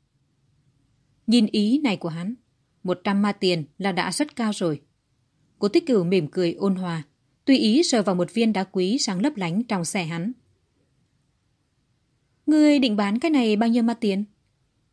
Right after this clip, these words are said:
Mười ma tiền. Viên đá quý đó là một viên hồng ngọc thượng phẩm, được xem là một vật phẩm rất có giá trị, mà chỉ được bán với giá mười ma tiền. Xem ra,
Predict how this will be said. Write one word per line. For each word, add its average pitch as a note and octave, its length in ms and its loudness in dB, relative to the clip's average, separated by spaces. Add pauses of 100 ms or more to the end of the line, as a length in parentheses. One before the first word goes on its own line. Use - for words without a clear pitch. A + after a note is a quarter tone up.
(1200)
Mười G3+ 300 4
ma G#3 120 0
tiền. F#3 340 0 (1300)
Viên A3+ 240 4
đá G#3 100 0
quý G#3+ 200 -2
đó G3 300 -4
là C4 60 2
một F3 200 0
viên G#3+ 140 0
hồng E3+ 240 -4
ngọc D#3+ 260 -8
thượng A3 260 -2
phẩm, D#3+ 280 -2 (580)
được G#3 180 0
xem A3+ 260 0
là G#3+ 60 0
một E3+ 200 -2
vật E3+ 140 -4
phẩm D#3 360 -4
rất C#4+ 220 -2
có F3 120 0
giá E3 220 -6
trị, F#3+ 300 -2 (320)
mà A#3+ 160 2
chỉ G#3+ 160 -2
được E3+ 160 -4
bán F3+ 220 -4
với G3+ 120 -2
giá G3 340 -4
mười G3+ 200 0
ma F3+ 120 -2
tiền. E3 280 -2 (800)
Xem G#3+ 240 0
ra, G3 320 -2